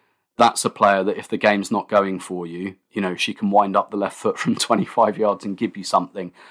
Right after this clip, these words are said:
And I don't see those players at Manchester City either at the moment. They don't get a lot of goals from midfield either. So I just, you know, sometimes feel like when the game's getting away from City, they,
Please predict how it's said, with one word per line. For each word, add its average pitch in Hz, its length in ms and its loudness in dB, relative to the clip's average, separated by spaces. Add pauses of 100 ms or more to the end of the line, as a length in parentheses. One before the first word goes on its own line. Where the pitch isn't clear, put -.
(240)
And 107 100 2
I 104 60 4
don't 117 240 4
see 117 260 0
those 113 360 4
players 92 640 0
at 101 160 -2
Manchester 95 560 -6
City - 420 -10
either 98 500 2
at 90 160 -14
the 104 60 -10
moment. 98 540 -2
They 98 100 -10
don't 113 420 2 (360)
get 107 200 2
a 104 60 -6
lot 107 320 4
of 107 140 -6
goals 95 320 -2
from 101 260 -6
midfield 98 580 -4
either. 87 300 -2
So - 180 -2
I 101 60 0
just, - 360 -8 (760)
you 113 80 2
know, 107 120 4
sometimes 117 440 0
feel 127 320 2
like 110 200 2
when 107 120 0
the 107 80 -4
game's 107 320 -2
getting 107 220 -8
away 104 240 0
from 95 180 -12
City, 92 420 -10
they, 95 220 -4